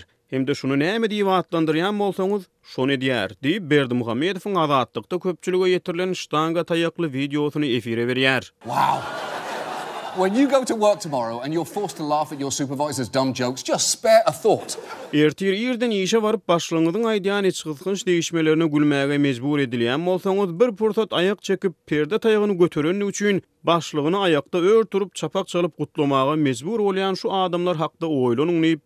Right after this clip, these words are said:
Speaker 1: Oliver aýdýar. Gepleşigiň YouTube ulgamyna goýulan sanyna tas üç million üç ýüz müň gezek tomoşa edilipdir.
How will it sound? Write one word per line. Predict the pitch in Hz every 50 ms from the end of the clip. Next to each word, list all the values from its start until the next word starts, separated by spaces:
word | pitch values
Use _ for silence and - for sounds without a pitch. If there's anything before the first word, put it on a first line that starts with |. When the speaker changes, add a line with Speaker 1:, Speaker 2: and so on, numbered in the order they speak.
| _
Speaker 1:
Oliver | - 123 120 123 127 123 131 131
aýdýar. | 135 135 131 131 143 139 131 104 90 - _ _ _ -
Gepleşigiň | 151 156 - - 170 165 147 175 175 185
YouTube | 185 202 240 262 254 - 247 247 - -
ulgamyna | 196 196 180 190 196 190 185 190 214 233
goýulan | 208 214 202 196 202 202 202 180
sanyna | - 180 170 160 139 143 156 180 170
tas | - - 214 214 -
üç | - 214 - - -
million | 202 196 185 190 196 196 180
üç | 156 - - - -
ýüz | 202
müň | 190 202 190 190 185
gezek | 175 170 170 185 175 -
tomoşa | - 160 143 135 131 117 151
edilipdir. | 147 147 147 147 147 - _ 165 147 117 90